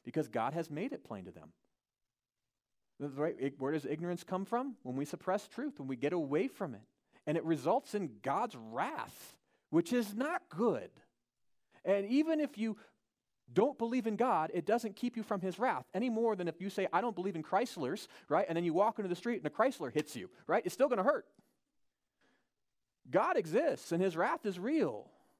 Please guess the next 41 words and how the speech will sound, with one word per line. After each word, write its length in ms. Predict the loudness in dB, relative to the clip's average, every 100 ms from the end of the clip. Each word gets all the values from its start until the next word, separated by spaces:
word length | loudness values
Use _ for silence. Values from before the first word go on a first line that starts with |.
| _ _ _ -2
And 80 | 0
a 40 |
lot 240 | 2 2 0
of 120 | 0
people 320 | -2 0 0
live 260 | 2 2 2
their 160 | 0
lives 600 | 4 4 2 0 0 -4 -16 -16
spiritually 720 | -14 -8 -2 -2 -2 0 0
beat 360 | 0 0 4 6
up 340 | 6 4 -2 _ _ _ _ _ _ _ -4
because, 540 | -2 4 4 4 2
and 160 | 0 2
they 80 |
can't 260 | 4 2 2
even 200 | 0 -2
see 220 | -2 2
what's 200 | 2 2
coming 340 | 0 0 2 2
'cause 140 | 2
they 80 | 2
don't 140 | 2
believe 240 | 2 0 -2
it's 80 | 4
there, 260 | 4 6
but 160 | 2 0
it's 120 | 2
there. 360 | 2 2 0 -6 _ _ _ _ _ _ _ _ _ _ _ _ _ _ _ _ _ _ -20 _
Ignorance 800 | 4 4 2 0 0 -2 -8 -6
is 140 | -4 -2
a, 80 | -4 -4
is 80 | -2
an 80 | 0
intellectual 680 | 2 2 2 0 -4 -4 -4
starvation. 720 | 0 2 4 2 0 0 -6
It's 120 | -6
a 60 | -8
poisoning 720 | -10 -2 0 2 0 0 0
of 100 | 0
the 80 | 0
mind. 520 | 0 0 -2 -2